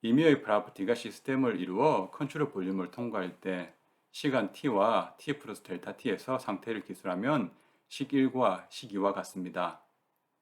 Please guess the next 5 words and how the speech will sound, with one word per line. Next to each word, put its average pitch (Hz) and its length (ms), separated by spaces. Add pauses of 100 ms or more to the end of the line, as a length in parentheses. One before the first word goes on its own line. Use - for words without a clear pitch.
(640)
B를 117 540
질량이라 139 520
가정하고 98 600
다시 113 220
설명하면 98 800